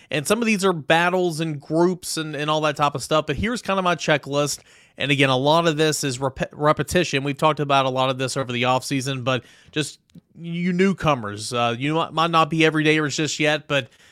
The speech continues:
uh, s-, soon you will be. Uh, you might be hearing this for the first time. So number five, and a countdown five to one, things I'm looking forward the most in spring football or in fall camp,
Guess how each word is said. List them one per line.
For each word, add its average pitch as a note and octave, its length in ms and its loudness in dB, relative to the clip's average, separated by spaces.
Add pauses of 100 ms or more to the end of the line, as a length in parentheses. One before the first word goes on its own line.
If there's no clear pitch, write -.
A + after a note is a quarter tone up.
(160)
uh, A#2+ 260 -2
s-, - 260 -10
soon D#3 280 0
you D3 140 4
will C#3+ 240 4
be. B2 380 2 (320)
Uh, A2 40 -2
you A#2 60 -2
might B2 220 0
be B2 80 -2
hearing B2 260 -2
this A#2 140 -4
for B2 80 -6
the A2 80 -4
first A2 300 -4
time. G#2+ 220 -8
So C3 180 -4
number A3 280 4
five, C3 480 4 (380)
and A#2+ 120 -2
a A#2 40 -2
countdown D3 420 2
five D3 240 6
to C#3+ 80 2
one, D3 240 0
things D3 260 -6
I'm C#3 200 0
looking C#3+ 260 -4
forward C#3+ 520 0
the B2+ 100 -2
most C3 480 0
in C3 240 -8
spring B2+ 260 -6
football B2+ 320 -4
or C3 180 2
in A#2+ 120 -4
fall C3+ 240 2
camp, D3 400 0